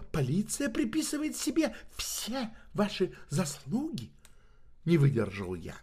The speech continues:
«Нисколько, мой дорогой Уотсон. Мне достаточно знать, что Лейстрит понимает свое бессилие, а потому вряд ли я когда-нибудь останусь без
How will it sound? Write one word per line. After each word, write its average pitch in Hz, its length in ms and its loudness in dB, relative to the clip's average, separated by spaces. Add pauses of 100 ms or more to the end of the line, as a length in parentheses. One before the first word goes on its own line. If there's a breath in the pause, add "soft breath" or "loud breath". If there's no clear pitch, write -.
(840)
«Нисколько, - 1200 -2
мой 370 180 0
дорогой 98 480 0
Уотсон. - 580 -10 (480 loud breath)
Мне 208 360 6
достаточно - 840 -2
знать, 226 340 -2
что - 400 4
Лейстрит 214 1120 2 (420 loud breath)
понимает 190 960 6
свое 131 480 6
бессилие, - 840 -4 (320 loud breath)
а 110 300 4
потому 139 640 2
вряд 147 480 4
ли 247 160 0
я 320 100 -2
когда-нибудь 139 920 -2 (260 loud breath)
останусь - 920 -4 (280 loud breath)
без - 380 -6